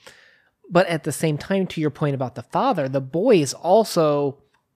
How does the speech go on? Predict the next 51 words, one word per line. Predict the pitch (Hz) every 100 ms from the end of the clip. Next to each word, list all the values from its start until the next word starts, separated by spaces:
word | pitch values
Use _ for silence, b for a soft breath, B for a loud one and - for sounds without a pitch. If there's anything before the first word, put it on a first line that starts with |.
| _ _ _ _
hiding | - 160 165 165 156
his | 143 127
feelings, | - 208 170 143
and | 143 151
we | 143
see | 127 - 320
that | 196
in | 151
the | 151
story | - 139 131
because | 131 139
the | 123
father | - 170 156
doesn't | 147 143
acknowledge | 139 127 139 135 131 123
it | 139
much, | 139 - -
and | 185 143
only | 170 202 214
through | 180 160
the |
father | 139 147 143 139
do | 123
we | 123 120
experience | 113 - 139 113 107 -
the | 101
story. | - 147 131 - _ _ b b b b b b b b -
And | 160 151 143 139 131 -
I | - 143
think | - 175
to | -
your | 180 -
point, | - 220 208
as, | - 151 143 147
you | 147
know, | 139
being | 139 165 165
a | 151
young | 143 143 135
boy, | 131 190 190 151
when | 139 139
you're | 135
injured, | 127 208 208 147 143 135
rub | 143 139
some | - 139
dirt | 139 143
in | 139 127
it, | 127 -
suck | - 127 127
it |
up, | 110 95